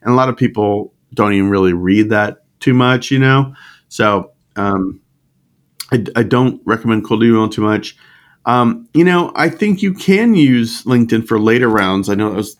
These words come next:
the other part of that question. Um, eh, later rounds will be a little bit different, though, because in later rounds, presumably the business is already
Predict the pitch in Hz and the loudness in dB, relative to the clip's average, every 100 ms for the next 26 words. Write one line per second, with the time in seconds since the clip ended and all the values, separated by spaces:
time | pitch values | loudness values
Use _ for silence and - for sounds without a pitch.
0 | - 113 107 107 113 101 85 - 165 - | -4 0 2 2 0 0 -2 -4 -4 -2
1 | 107 98 - - _ _ 127 120 113 104 | -4 -4 -10 -20 _ _ -2 0 0 -2
2 | 101 _ _ - - _ _ _ _ _ | -8 _ _ -20 -20 _ _ _ _ _
3 | _ _ _ _ - 202 220 220 247 302 | _ _ _ _ -6 -4 -2 2 4 4
4 | 294 254 240 196 - 180 180 180 175 165 | 4 2 0 0 0 2 4 4 4 4
5 | 151 143 143 139 123 117 98 90 110 139 | 2 2 0 0 0 0 0 0 0 0
6 | 120 117 - _ _ _ _ _ _ 156 | -2 -2 -12 _ _ _ _ _ _ 2
7 | 143 170 190 165 156 156 151 - - 123 | 4 6 4 2 2 2 -2 -2 -2 2
8 | 151 160 139 143 143 113 98 135 127 131 | 4 2 4 4 4 0 -2 0 2 0
9 | 123 120 107 110 110 110 110 107 | 0 0 0 0 2 2 2 0